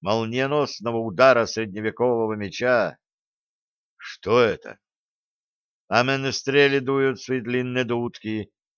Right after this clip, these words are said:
На этот раз сигнал длинный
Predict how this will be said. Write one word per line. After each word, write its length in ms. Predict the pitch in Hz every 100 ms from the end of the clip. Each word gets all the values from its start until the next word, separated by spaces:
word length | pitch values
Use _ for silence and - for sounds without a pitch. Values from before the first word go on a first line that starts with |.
| _ _ _
На 100 | 87
этот 280 | 113 117 117
раз 300 | 117 123 113
сигнал 420 | - 110 107 117
длинный 840 | 107 98 110 131 123 120 120 123 113